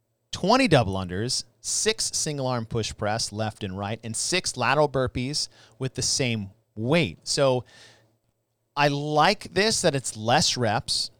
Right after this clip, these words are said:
but it's the same weight and the same skills, because just because an athlete can't, like, I have,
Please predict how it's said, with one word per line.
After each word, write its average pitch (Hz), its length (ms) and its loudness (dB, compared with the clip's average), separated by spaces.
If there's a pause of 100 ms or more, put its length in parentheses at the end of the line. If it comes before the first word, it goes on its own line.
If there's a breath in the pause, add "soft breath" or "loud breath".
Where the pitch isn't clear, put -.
(220)
but 135 140 -4
it's 127 120 -4
the 131 60 -6
same 165 400 0
weight 151 240 2
and 123 140 -4
the 113 40 -2
same 127 320 0
skills, 139 760 0 (320)
because 127 880 2
just - 320 2
because 160 360 -2
an 139 80 -2
athlete 135 320 -4
can't, - 300 -6
like, 135 240 2
I 190 120 4
have, 175 280 4